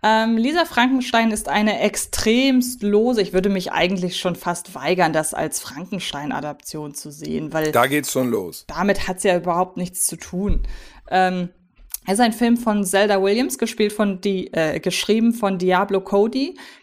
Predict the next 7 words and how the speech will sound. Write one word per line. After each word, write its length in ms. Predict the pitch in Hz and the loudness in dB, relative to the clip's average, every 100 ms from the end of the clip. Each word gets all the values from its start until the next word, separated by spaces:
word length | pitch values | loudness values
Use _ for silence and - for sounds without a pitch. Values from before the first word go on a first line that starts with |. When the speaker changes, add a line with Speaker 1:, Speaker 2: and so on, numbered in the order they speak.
| - | -6
Speaker 1:
Kennt 360 | - 233 269 | 2 2 2
man 140 | 277 254 | 0 0
unter 340 | - 233 233 | 2 2 2
anderem 960 | - 226 233 220 220 220 233 247 - _ _ | 2 2 2 2 0 2 0 -4 -14 _ _
von 800 | - - 208 202 196 190 196 - - | -12 0 2 2 0 -4 -8 -10 -10
Juno 760 | - 202 233 254 247 247 247 269 - - _ | -2 0 4 4 2 2 0 -2 -12 -20 _
und 520 | 196 202 202 196 185 | 2 2 2 -2 -8